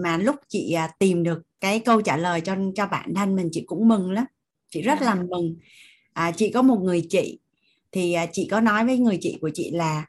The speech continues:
Speaker 1: đơn giản là huân tập thôi. Thì bữa nay chị của chị cũng y như vậy đó.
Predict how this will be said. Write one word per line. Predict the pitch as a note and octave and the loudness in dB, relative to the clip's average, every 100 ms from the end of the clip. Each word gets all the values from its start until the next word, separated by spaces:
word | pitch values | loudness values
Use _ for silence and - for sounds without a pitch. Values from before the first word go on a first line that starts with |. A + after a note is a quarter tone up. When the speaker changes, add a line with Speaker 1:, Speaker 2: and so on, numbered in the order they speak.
| _ _ - | _ _ 0
Speaker 1:
đơn | A3+ A3 | 4 4
giản | F3+ - E3 | 2 -2 -4
là | F#3 E3+ D#3+ C#3+ | -2 -2 -2 -2
huân | G#3 G#3 | -2 -2
tập | G3+ E3+ - | -2 -4 -8
thôi. | - G3 G3 F#3+ _ _ _ _ _ | -4 0 0 -4 _ _ _ _ _
Thì | G3 F3 F3 E3+ | 0 2 2 0
bữa | G#3 G#3 | 0 2
nay | A#3+ G#3+ G3 | 2 0 0
chị | F3 E3 | -4 -2
của | D#3 | -4
chị | F3+ - | -4 -6
cũng | F3 F3+ A#3 | -6 -2 0
y | G#3 A#3 | 4 6
như | A3 G#3+ | 6 2
vậy | F#3+ | -2
đó. | G#3+ | -4